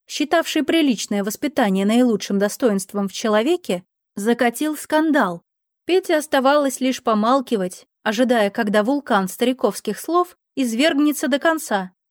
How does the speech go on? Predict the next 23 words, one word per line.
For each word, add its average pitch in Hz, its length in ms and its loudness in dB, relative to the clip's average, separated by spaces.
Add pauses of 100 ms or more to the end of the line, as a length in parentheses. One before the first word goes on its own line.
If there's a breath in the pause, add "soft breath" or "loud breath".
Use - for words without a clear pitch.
(560)
Какая 262 340 0
муха 349 280 2
его 233 260 2
укусила? 202 640 -4 (400)
Или 247 200 2
встал 220 440 0
не 254 100 4
с 247 80 -8
той 247 160 0
ноги? 214 400 -4 (840)
Сидеть 277 380 -4
дома 262 220 4
со 247 120 -10
стариком, 240 520 0
который 240 380 2
из - 120 -6
милого 262 440 0
и 220 340 -4
несколько 262 500 -2
отстранённого, 226 880 -2 (180)
довольного 226 540 2
жизнью 226 440 0
пенсионера, 208 800 0